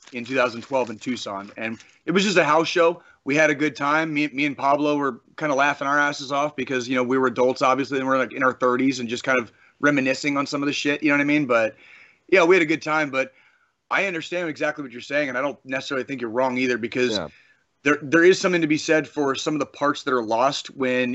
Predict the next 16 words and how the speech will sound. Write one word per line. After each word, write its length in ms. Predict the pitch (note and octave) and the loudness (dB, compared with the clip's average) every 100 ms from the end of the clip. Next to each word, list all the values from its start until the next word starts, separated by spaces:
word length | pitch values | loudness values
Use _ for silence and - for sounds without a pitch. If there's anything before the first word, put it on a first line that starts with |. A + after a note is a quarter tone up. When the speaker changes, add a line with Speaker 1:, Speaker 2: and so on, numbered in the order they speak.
| C#3 | -4
Speaker 1:
you 120 | B2+ | -4
just 220 | A#2+ C3+ | -2 -2
kinda 160 | C#3+ C3+ | 0 0
get 140 | B2 | 0
swallowed 420 | - C3+ B2+ B2 | -4 4 6 8
up 180 | B2 B2 | 6 4
by 200 | B2 A#2+ | 2 2
that 320 | A#2 A2+ - _ _ _ _ | 4 2 0 _ _ _ _
corporate 500 | - D3 B2+ C3 B2+ | -2 0 2 0 0
conglomerate, 580 | - A#2+ A#2 B2 C#3 - _ _ _ - | -6 -4 0 2 2 0 _ _ _ -4
you 120 | D#3 | 2
know? 300 | D#3 D#3 D#3+ C#3+ | 4 4 2 0
And 420 | C3 B2+ B2 A#2+ _ - _ _ _ _ _ - | 0 0 -2 -6 _ -20 _ _ _ _ _ -2
it's 180 | D#3 | -2
literally 380 | D3 F3+ G3+ F#3+ | 2 4 6 6
like 340 | F3 E3 D3+ | 6 4 2